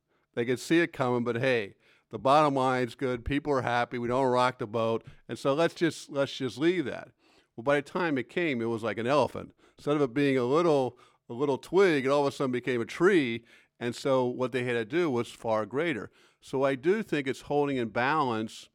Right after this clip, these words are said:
where we are really strong, our assets,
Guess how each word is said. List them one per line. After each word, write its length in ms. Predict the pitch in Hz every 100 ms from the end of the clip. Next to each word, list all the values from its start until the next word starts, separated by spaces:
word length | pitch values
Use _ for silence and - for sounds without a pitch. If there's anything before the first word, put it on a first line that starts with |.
| _ _ _ _ _ _ -
where 460 | 120 120 156 185
we 280 | 190 190 160
are 240 | 123 123 123
really 420 | 135 147 139 123
strong, 800 | - - 113 107 110 117 143 135 -
our 200 | 107 107
assets, 720 | 113 113 - 123 117 -